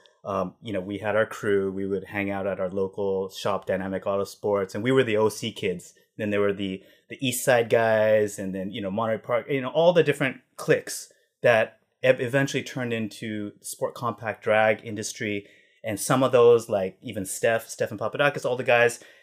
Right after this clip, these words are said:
they went from there into pro drifting, and some of them are now, you know, Ed Bergenholtz there at the Nitto team. So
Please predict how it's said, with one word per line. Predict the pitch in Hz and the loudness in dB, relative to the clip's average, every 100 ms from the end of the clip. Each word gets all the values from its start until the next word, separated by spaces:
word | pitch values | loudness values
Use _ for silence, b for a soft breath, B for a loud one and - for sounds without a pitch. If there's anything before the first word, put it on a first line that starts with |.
| _ | _
they | 131 139 | 4 6
went | 147 | 6
from | - 117 | 0 -4
there | 113 127 127 | 4 6 6
into | 123 117 104 113 98 | 2 -6 -8 -10 -10
pro | - 117 98 | 0 0 0
drifting, | 170 170 - 165 156 156 151 - | -2 -4 -2 0 2 2 0 -6
and | 110 107 104 - | -6 -6 -6 -6
some | 120 113 | -4 -2
of | |
them | 113 | -2
are | 110 | -2
now, | 107 110 | -2 -4
you | 135 | -4
know, | - | -6
Ed | 117 110 | -6 0
Bergenholtz | 127 131 120 127 127 - | 0 2 0 0 -2 -2
there | 117 113 113 | 0 2 0
at | - | -2
the | 117 | -6
Nitto | 113 120 117 | -4 -2 -2
team. | - | -4
So | - 156 | -2 -2